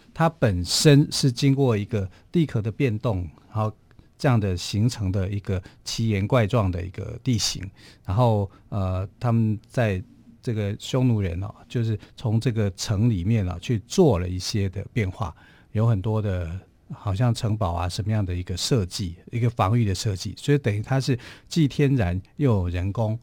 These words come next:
这样混合的一个，呃，一个城啊，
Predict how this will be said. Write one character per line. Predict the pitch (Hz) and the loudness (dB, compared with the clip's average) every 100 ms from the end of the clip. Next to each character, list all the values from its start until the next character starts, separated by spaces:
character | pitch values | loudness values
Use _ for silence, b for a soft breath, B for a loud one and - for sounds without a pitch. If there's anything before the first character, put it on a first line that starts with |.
| _ - | _ -6
这 | 131 | 0
样 | 110 | 0
混 | - 95 | 0 -4
合 | 90 104 104 | -2 -2 0
的 | 107 - | 0 -2
一 | 110 | -8
个， | - 107 92 B B B | -4 -4 -4 B B B
呃， | 95 90 87 - | -6 -4 -6 -6
一 | 117 | -2
个 | 113 | -2
城 | 98 - 110 98 - _ _ - | -2 -6 -8 -10 -12 _ _ -8
啊， | 110 | -6